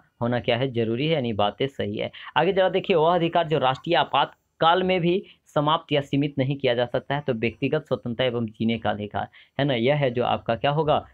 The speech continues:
ख़त्म नहीं होगा। आगे जरा देखिए, अनुच्छेद पच्चीस में प्रयुक्त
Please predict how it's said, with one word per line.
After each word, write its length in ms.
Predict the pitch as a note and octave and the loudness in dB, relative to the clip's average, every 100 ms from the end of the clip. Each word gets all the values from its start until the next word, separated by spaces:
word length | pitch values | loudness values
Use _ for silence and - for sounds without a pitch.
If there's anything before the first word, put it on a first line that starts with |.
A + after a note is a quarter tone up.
| - | -4
ख़त्म 440 | D3+ D#3 F3+ A3+ A3+ - B2 | -2 2 2 0 -4 -6 -2
नहीं 340 | C3 A2 B2 | 0 0 -4
होगा। 380 | G2+ A2 A2 G#2+ - - | -4 -2 -2 -4 -10 0
आगे 220 | C3+ D#3+ F3 | 2 2 2
जरा 160 | E3 | 2
देखिए, 320 | D#3 E3 F#3 | 0 0 -2
अनुच्छेद 560 | F3 C#3 C3+ - E3 C#3 | -2 -2 -2 0 -2 -2
पच्चीस 360 | C3 - E3+ E3+ - - | -4 -2 -4 -4 -8 -4
में 180 | C#3 C#3 | -2 0
प्रयुक्त 600 | B2 C#3 E3 - G2+ | 0 0 -2 -2 -2